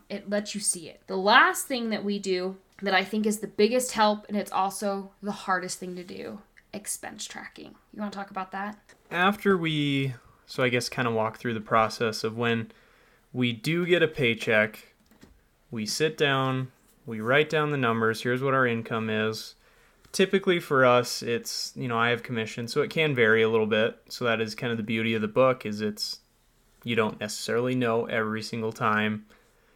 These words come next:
Speaker 2: You know, Jess's is consistent. My, my first paycheck of the month, uh, is pretty consistent.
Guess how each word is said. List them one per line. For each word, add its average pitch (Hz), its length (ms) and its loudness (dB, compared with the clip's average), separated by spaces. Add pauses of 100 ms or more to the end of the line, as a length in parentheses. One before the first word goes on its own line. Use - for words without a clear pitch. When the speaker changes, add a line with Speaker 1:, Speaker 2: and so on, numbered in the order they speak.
(120)
Speaker 2:
You 117 80 -6
know, 113 40 -4
Jess's 131 420 2
is 123 120 -6
consistent. 120 760 -4
My, 107 300 -2 (160)
my 113 160 -2
first 117 280 -6
paycheck 117 420 -4
of 113 60 -6
the 107 80 -4
month, 110 420 -2 (160)
uh, 98 340 -2
is 123 160 -12
pretty 120 260 -2
consistent. 110 800 -8